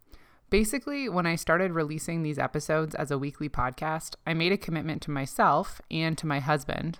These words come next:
the guy who takes care of me when I'm flared, that I would take breaks when I needed them. This is hard to do. I used to work in digital marketing, and I know how important our regular schedule is.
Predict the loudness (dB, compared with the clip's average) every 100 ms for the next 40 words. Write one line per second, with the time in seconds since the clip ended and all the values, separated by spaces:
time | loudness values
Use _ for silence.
0 | -2 4 4 4 0 -4 -4 -4 0 2
1 | 2 0 0 -2 -4 -2 -2 0 -2 -6
2 | -12 -20 -20 -20 4 6 8 6 4 2
3 | 0 4 2 2 -2 -2 0 -2 -4 -8
4 | -8 -8 -4 -4 -4 -12 -10 -2 0 0
5 | 0 6 8 8 4 -4 -2 -2 -4 -8
6 | -14 -20 -20 -20 0 4 6 6 4 4
7 | 4 4 2 0 2 0 2 0 0 0
8 | 0 0 0 2 4 6 6 4 2 4
9 | 4 4 0 0 0 0 0 -2 -2 -2
10 | -2 -2 -6 -6 -6 -8 -12